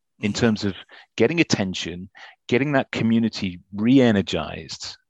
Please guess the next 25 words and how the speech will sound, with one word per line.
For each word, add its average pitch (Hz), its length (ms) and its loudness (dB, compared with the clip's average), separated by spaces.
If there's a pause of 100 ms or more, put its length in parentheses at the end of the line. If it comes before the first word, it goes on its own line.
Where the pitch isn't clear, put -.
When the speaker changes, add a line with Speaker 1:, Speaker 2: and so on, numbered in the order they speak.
Speaker 1:
um, 98 400 0
and 101 200 -2
re-engaged, 92 640 0
which 117 120 -8
is 123 100 -4
absolutely 139 480 -2
great 110 300 0
for - 100 -10
the 95 100 -4
language, 95 380 -6
but - 180 -6
good 165 140 2
for - 120 -8
the 156 80 -8
community 110 640 0
at - 100 -4
large 98 420 -4 (180)
as 98 220 -4
well. 92 440 -2 (920)
Um, 113 200 0 (320)
so - 160 4
I 147 40 6
think, 240 260 -2 (120)
you 147 60 -6
know, 123 280 2